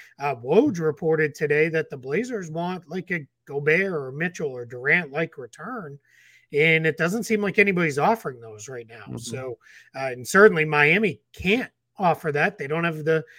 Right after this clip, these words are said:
Speaker 1: the draft picks nor the young talent to send. So, so that's where it gets really kinda stuck and gets super messy. So unless they can rope a third team in that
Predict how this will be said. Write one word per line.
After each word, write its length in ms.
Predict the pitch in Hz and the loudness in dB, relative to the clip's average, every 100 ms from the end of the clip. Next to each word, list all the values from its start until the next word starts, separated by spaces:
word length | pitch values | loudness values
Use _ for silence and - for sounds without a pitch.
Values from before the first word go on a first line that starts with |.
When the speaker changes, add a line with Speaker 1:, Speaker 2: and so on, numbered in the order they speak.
| - _ | -20 _
Speaker 1:
the 80 | 135 | -2
draft 340 | 151 156 160 | 4 4 4
picks 280 | 170 160 - | 0 -2 -6
nor 200 | 135 151 | -4 -4
the 80 | 160 | 0
young 220 | 156 160 | -2 -2
talent 480 | - 147 160 170 151 | -6 -6 -4 -6 -8
to 160 | - 156 | -8 -8
send. 480 | - 147 233 127 | -8 -8 -8 -10
So, 400 | 107 - 131 123 - - - | -14 -14 -12 -12 -14 -20 -20
so 120 | - | -16
that's 240 | 131 143 143 | -6 -6 -2
where 140 | 170 | -2
it 80 | 151 | -2
gets 260 | 160 147 - | -4 -6 -6
really 240 | 135 160 | -4 -4
kinda 240 | 170 170 | -4 -8
stuck 420 | 151 - 143 190 160 | -8 -12 -12 -12 -12
and 120 | 151 | -6
gets 240 | 160 151 | -6 -6
super 320 | - 170 175 151 | -10 -8 -6 -2
messy. 380 | 151 175 131 | -2 -4 -8
So 260 | 117 147 131 | -12 -10 -10
unless 280 | 131 151 - | -6 -6 -4
they 140 | 180 | -4
can 280 | 175 190 151 - _ - _ _ - | -4 -6 -8 -12 _ -20 _ _ -2
rope 260 | 160 170 170 | 2 4 4
a 80 | 147 | 2
third 320 | 160 165 156 | 4 2 2
team 260 | 180 165 | 0 2
in 180 | 160 190 | 4 4
that 260 | 165 135 | 2 0